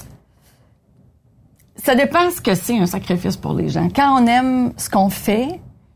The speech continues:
même si c'est prenant, je considère pas que c'est un sacrifice. C'est sûr que c'est une relation qui est pas, euh, conventionnelle non plus avec une cause comme ça.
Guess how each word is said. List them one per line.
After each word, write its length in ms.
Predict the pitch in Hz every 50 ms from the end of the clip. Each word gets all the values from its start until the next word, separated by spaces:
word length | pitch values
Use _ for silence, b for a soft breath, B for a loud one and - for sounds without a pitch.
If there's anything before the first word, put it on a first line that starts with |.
| _ -
même 260 | 185 208 214 226 240
si 180 | 226 - -
c'est 220 | 208 - - 208 190
prenant, 640 | 196 - - 202 190 175 175 180 196 214 220 240 269 - - - - _ _ - _ _ _ _ - - - _ _ -
je 100 | - -
considère 440 | - 214 208 196 - 214 202 185 180
pas 120 | - 202
que 80 | 196 -
c'est 120 | - -
un 60 | 165
sacrifice. 760 | 180 - 175 180 - - - - - - - - - - - - _ _ _ _ _ _ - - _ _ _ _ _ _ - - -
C'est 160 | - - 226
sûr 180 | 202 214 247 262
que 80 | -
c'est 240 | 196 - 202 196 196
une 140 | 202 196 190
relation 500 | 180 190 185 180 170 175 - - 196 196
qui 140 | 190 - 185
est 40 | 175
pas, 380 | - - 190 180 - - - -
euh, 120 | - - - - B B B B B -
conventionnelle 720 | 208 202 190 180 208 202 196 - 208 190 196 208 214 208
non 200 | 214 202 185 185
plus 220 | 180 - - 220
avec 240 | 226 196 196 196 -
une 100 | 175 175
cause 320 | 175 - 190 180 185 180 -
comme 240 | - 180 170 165
ça. 300 | 160 - - 202 202 254